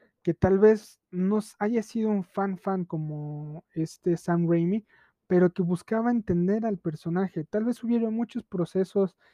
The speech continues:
y muchas equivocaciones del lado de la producción, del lado de creativo,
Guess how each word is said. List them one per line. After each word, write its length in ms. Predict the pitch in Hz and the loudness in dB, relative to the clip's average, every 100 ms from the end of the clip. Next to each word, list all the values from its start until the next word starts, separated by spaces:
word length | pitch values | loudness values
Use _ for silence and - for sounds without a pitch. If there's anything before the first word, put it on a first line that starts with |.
| _ _ | _ _
y 40 | 165 | 0
muchas 380 | 175 175 214 | 2 2 0
equivocaciones 800 | 208 - 156 165 147 185 190 180 | -2 -2 -4 -4 -2 0 2 2
del 140 | 160 156 | 2 0
lado 200 | 170 190 | 2 2
de 80 | 160 | 2
la 120 | 147 | -2
producción, 680 | - 147 143 - 185 196 | -4 -6 -6 -2 0 0
del 140 | 175 160 | 0 0
lado 260 | 170 180 | 0 0
de 420 | 160 151 151 147 147 | -2 -2 -4 -6 -6
creativo, 640 | 156 147 - 180 175 208 | -6 -6 -2 0 0 -4